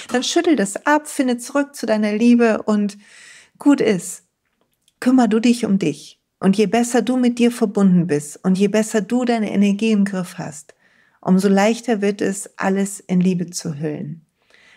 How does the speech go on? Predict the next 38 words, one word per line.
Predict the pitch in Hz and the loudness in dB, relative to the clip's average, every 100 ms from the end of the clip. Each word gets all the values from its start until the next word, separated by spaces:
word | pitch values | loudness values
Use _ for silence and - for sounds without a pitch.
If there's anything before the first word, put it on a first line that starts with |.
| _ | _
Und | 196 202 | 2 2
zwar | - 269 | 2 -2
ist | 247 | 0
es | 247 240 | -2 -2
ein | 233 | 2
innerlicher | 294 269 185 175 | 2 2 0 -4
Prozess. | - - - - 147 | -6 -6 -8 -4 -4
Du | - | 2
musst | 202 254 - | 2 2 0
nicht | 254 208 | 2 2
mit | 190 | 0
Freundlichkeit | - 214 208 208 - 202 | 0 -2 0 -2 -2 -6
um | - 190 | -2 -2
dich | 180 | -2
werfen | 180 180 180 180 | -4 -4 -2 -4
wie | |
Konfetti. | 180 175 170 277 - | -2 -4 -2 -2 0
Ich | - - | -4 -2
meine, | 170 160 | -2 -2
ist | - | -6
schön, | - 247 269 170 | -2 0 0 0
mach | 226 240 | -2 -4
das, | 175 165 - - | -6 -6 -10 -14
aber | 175 175 180 | -10 -6 -4
du | 196 | -2
musst | 220 269 277 | -2 -2 -6
es | 240 | -6
nicht, | 151 143 - _ - _ | -6 -8 -12 _ -20 _
wenn | 170 | 0
du | 156 | 0
dich | 147 151 | -2 -6
nicht | 160 160 | -8 -8
danach | - - 147 | -6 -6 -8
fühlst. | - - - - - _ _ _ _ _ | -12 -10 -10 -12 -20 _ _ _ _ _
Aber | 175 190 | -6 -4
du | 233 | 2
in | 240 202 180 | 4 4 0
dir | 185 180 165 | -4 -4 -6